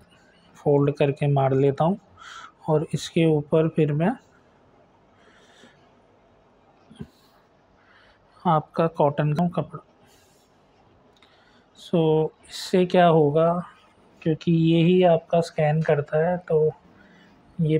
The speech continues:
plate एकदम साफ़ होनी चाहिए, वरना photocopy करते वक्त कुछ dust पार्टिकल्स आ सकते हैं। So, ये हमारा हो गया,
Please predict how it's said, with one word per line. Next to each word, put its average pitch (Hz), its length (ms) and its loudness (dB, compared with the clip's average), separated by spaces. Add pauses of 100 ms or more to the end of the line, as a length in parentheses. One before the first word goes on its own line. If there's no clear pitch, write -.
(100)
plate 160 340 2
एकदम 156 320 2
साफ़ 147 380 2
होनी 139 240 -2
चाहिए, 156 320 -2
वरना 147 480 -2 (1200)
photocopy 147 540 2
करते 147 360 0
वक्त 165 420 -2 (340)
कुछ - 340 -4 (880)
dust 147 280 0
पार्टिकल्स 143 580 0
आ 131 120 0
सकते - 360 -20
हैं। - 160 -20 (800)
So, 143 560 -2 (500)
ये 160 80 2
हमारा 147 320 2
हो 139 220 2
गया, 143 180 -2